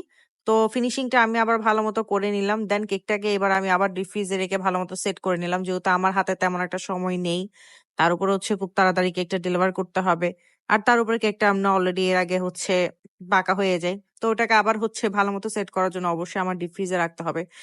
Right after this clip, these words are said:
এছাড়া আমারও আসলে কোনো উপায় ছিল না। তো স্টিকারগুলো হচ্ছে আমি আবার এখানের মধ্যে বসিয়ে দিলাম একটা একটা করে।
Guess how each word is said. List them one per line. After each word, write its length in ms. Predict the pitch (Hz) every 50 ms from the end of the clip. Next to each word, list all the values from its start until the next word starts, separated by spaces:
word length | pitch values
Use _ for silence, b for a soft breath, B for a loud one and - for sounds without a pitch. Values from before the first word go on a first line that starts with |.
| B B B
এছাড়া 360 | - 196 202 - - 208 196
আমারও 220 | 190 185 185 190 202
আসলে 300 | 196 190 - - 202 190
কোনো 200 | - 196 190 190
উপায় 200 | 175 175 180 180
ছিল 220 | - - - 180 170
না। 120 | 165 190 247 b b b b b b _
তো 120 | - 247 254
স্টিকারগুলো 580 | 220 - - 285 254 285 285 262 277 269 277
হচ্ছে 280 | 277 277 262 269 - 277
আমি 300 | 254 214 214 214 226 226
আবার 300 | 214 202 190 196 208 220 214 - 208
এখানের 260 | 190 196 - 220 214
মধ্যে 160 | 214 208 214 208
বসিয়ে 360 | 185 190 190 - 208 202 190
দিলাম 240 | 180 185 185 196 208
একটা 220 | 196 190 - 175
একটা 160 | 175 - 196
করে। 220 | 185 - 180 185